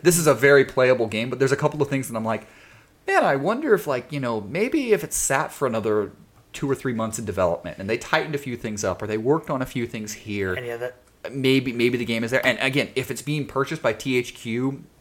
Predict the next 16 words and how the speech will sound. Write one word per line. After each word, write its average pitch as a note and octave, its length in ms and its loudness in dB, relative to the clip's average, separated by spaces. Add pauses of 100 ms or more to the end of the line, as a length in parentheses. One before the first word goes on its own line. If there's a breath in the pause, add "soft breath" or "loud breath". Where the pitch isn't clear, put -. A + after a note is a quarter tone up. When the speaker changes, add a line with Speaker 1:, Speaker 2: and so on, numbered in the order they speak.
Speaker 1:
right A2+ 260 2
at B2 80 -2
that C3 140 4
point, C#3 220 0
maybe G#2+ 360 0
there A#2 140 4
was A2 160 4
a G#2+ 100 2
push A#2 320 -2
to A#2 100 -10
get A2+ 160 -2
it A2 180 -4
out A2+ 360 0 (160)
before A#2 360 2
the C#3+ 80 2
purchase. D#3+ 640 0